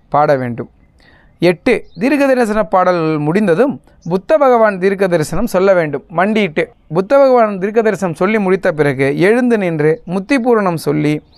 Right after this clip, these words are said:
மூலமந்திரம் சொல்லி வணங்கிவிட்டு விடுதிக்கு செல்லலாம். ஒன்பது மணி வணக்கம் நிறைவு செய்யப்பெறுகிறது. இப்ப இருபத்தி அஞ்சாவது கேள்வி. இரவு பன்னிரெண்டு மணி வணக்கத்திற்கான நடைமுறைகள் என்னென்ன அப்படின்னு பார்ப்போம்.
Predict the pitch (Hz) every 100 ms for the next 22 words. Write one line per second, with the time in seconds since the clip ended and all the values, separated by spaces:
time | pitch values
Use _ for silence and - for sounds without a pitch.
0 | _ _ - 233 262 233 214 170 156 165
1 | 165 160 190 180 147 180 370 - _ -
2 | 190 190 190 - - 151 139 135 131 165
3 | 202 220 196 160 147 131 131 - 320 _
4 | - 214 202 - 147 135 123 113 113 -
5 | - _ _ _ - - - 170 262 214
6 | 185 254 269 196 196 165 196 233 185 143
7 | 135 127 123 _ _ _ _ 208 277 294
8 | 196 196 269 285 262 233 214 196 185 180
9 | 185 160 165 185 233 196 208 190 170 165
10 | 160 160 156 147 143 _ _ _ 127 151
11 | 202 135 131 123